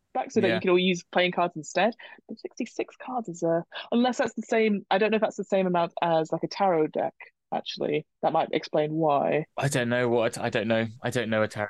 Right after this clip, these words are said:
Speaker 2: deck.
Speaker 1: Tarot cards are, oh, seventy, seventy-eight. So it doesn't even make that <laughs> number.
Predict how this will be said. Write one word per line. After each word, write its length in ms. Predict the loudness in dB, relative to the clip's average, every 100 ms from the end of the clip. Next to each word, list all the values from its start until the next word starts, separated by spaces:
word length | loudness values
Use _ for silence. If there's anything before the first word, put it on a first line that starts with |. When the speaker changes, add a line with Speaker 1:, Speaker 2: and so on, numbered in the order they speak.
| -4
Speaker 2:
deck. 80 | 0
Speaker 1:
Tarot 160 | 0 0
cards 480 | 0 2 0 -2 -4
are, 540 | 0 2 4 2 0 0
oh, 100 | -4
seventy, 380 | 0 -2 -2 -8 _ -8
seventy-eight. 680 | -2 -2 0 0 0 -4 -12 _
So 80 | -2
it 40 |
doesn't 140 | 2 4
even 180 | 4
make 220 | 2 0 0
that 240 | -2 0
<laughs> 260 | 0 2 2
number. 260 | 0 0